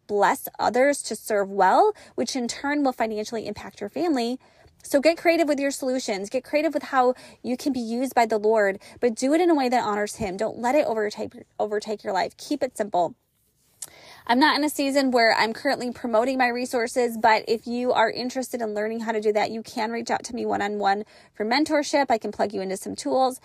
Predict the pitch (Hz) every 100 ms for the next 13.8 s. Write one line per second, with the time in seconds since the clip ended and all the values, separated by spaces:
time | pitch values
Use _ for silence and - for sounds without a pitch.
0 | - - _ 240 - 277 - 254 226 208
1 | 214 202 226 - - 262 247 220 220 -
2 | 214 208 208 - 208 202 - 208 214 208
3 | 220 208 190 190 - - - - 208 196
4 | - - 214 208 208 - 233 240 247 233
5 | 214 214 208 214 208 202 190 208 214 208
6 | - 190 196 - 208 - 185 190 190 202
7 | 202 202 185 - - 214 202 208 233 220
8 | 202 202 202 196 196 180 185 190 - 202
9 | 202 208 208 214 226 214 - 208 - 202
10 | 180 214 208 202 190 196 - - - -
11 | - _ - 262 277 311 359 311 262 269
12 | 240 226 226 226 - 233 214 196 202 202
13 | 196 196 - 196 180 185 185